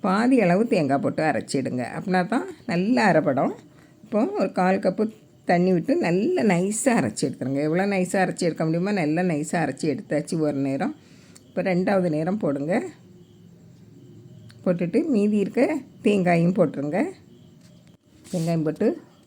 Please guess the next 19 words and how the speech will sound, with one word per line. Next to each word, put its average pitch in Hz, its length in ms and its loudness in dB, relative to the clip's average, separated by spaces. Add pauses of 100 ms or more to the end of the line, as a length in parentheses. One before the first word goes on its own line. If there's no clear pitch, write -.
(1200)
மீதி 196 320 4
இருக்க - 180 0 (100)
சீனியில் 185 440 2
பாதி 208 320 2
அளவு 151 240 2
போடுங்க. 127 280 0 (1000)
போட்டு 180 260 0 (520)
ஒரு 285 120 -2 (260)
நாலு 175 280 2
அஞ்சு 165 180 0 (140)
ஏலக்காயும் 156 460 -2
போட்டு 214 220 -2 (1400)
கொஞ்சமாக 190 520 -2
தண்ணி 160 240 0
விட்டு - 240 -4
நல்லா 202 320 -2
நைஸாக 208 420 0
அரைச்சி 135 280 -2
எடுத்துருங்க. - 400 -8